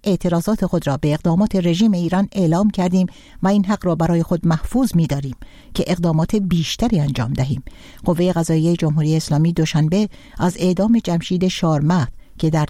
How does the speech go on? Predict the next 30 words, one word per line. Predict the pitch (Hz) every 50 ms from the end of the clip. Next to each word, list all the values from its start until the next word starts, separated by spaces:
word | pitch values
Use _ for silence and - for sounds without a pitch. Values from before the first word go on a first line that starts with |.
| - - -
دبی | 165 165 165 214 233 208 165
رو | 151 165 156
بوده | 135 143 - - 127 - - - - - - - - - -
و | 170 165 160 151
به | - 165 -
ایران | - 185 180 214 233 247
منتقل | 208 165 147 147 - 143 - 156
شده | 147 - - 165 160 175
بود | 175 240 220 -
خبر | - - - 147 123
داد. | 123 - 120 135 - - - - - - - -
این | 185 170 - -
اقدام | 147 156 156 170 185 202 202 - - - - - -
با | 170 165 160
محکومیت | 165 170 175 - - - 180 175 185 185 214 233 - 233
شدید | - - 190 180 190 233 240 220 202 -
آلمان | - 185 165 139 147 156 180 190
و | 185 208 - -
آمریکا | 240 214 202 208 202 - - 165
روبرو | 151 151 139 135 131 127 123
شد. | - - 104 - - - - - - - - - - - - - - - - - - - - - - - - - -
وزارت | 180 190 208 226 254 - 320
دفاع | 285 220 226 208 - 269 320 277
اسرائیل | 220 208 - 202 220 262 240
حملهٔ | 226 196 208 233 262
پهپادی | - - 202 185 - - 175 170 185 214
حوثی‌های | 226 196 185 170 - 175 175 185 196 196 185 175
یمن | 170 156 165 160 135 131 - - - - - - -
به | - -
بندر | - 165 165 160 175 185 190